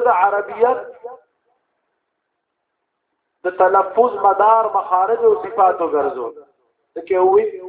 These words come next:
«یلفظ بافصح اللغات.» بیا یې محرر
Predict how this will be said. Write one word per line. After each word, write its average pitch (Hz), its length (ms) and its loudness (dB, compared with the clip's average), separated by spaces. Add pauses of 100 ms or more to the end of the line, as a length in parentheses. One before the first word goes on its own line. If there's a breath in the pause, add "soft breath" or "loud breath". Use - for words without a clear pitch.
(180)
«یلفظ 349 440 -2
بافصح 165 600 0
اللغات.» 127 600 -2 (3250)
بیا 302 280 2
یې 240 140 2
محرر 240 560 -2